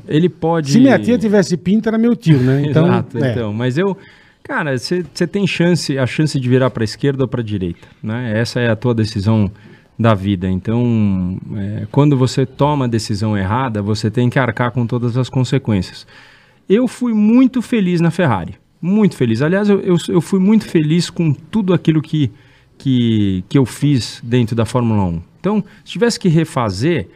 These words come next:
Speaker 2: mas você
Speaker 1: De boa.
Speaker 2: sabendo já o resultado, puta, eu não teria ido pra Williams. Eu, daí eu teria assinado com a McLaren, entendeu? Ah,
Speaker 1: É,
Speaker 2: pô, daí eu ia
Speaker 1: é,
Speaker 2: correr
Speaker 1: é.
Speaker 2: com o Hamilton, o cara era, era melhor que o Schumacher. Bom,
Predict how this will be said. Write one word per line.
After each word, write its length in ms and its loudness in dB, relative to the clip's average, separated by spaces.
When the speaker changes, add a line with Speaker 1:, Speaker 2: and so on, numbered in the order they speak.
Speaker 2:
mas 180 -2
você 240 0
Speaker 1:
De 60 0
boa. 100 6
Speaker 2:
sabendo 540 -2
já 140 -4
o 20 -2
resultado, 680 -4
puta, 220 -6
eu 40 -6
não 120 -4
teria 260 -2
ido 140 -4
pra 100 -2
Williams. 300 0
Eu, 140 -8
daí 280 0
eu 80 4
teria 220 0
assinado 340 -2
com 80 -8
a 40 -4
McLaren, 420 -4
entendeu? 420 -4
Ah, 240 0
Speaker 1:
É, 220 4
Speaker 2:
pô, 100 2
daí 160 0
eu 60 2
ia 80 0
Speaker 1:
é, 20 0
Speaker 2:
correr 200 0
Speaker 1:
é. 20 -4
Speaker 2:
com 160 -4
o 40 -4
Hamilton, 440 -4
o 20 -12
cara 240 -4
era, 240 -4
era 180 0
melhor 680 2
que 100 -10
o 20 -6
Schumacher. 540 -10
Bom, 340 -2